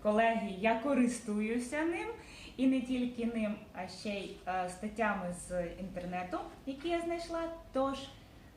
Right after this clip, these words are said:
про кого ми будемо говорити? Ми будемо говорити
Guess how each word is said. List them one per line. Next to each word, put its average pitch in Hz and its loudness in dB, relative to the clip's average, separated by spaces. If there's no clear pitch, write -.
про 240 0
кого 349 2
ми 294 4
будемо 247 4
говорити? 202 -2
Ми 202 4
будемо 233 2
говорити 277 -2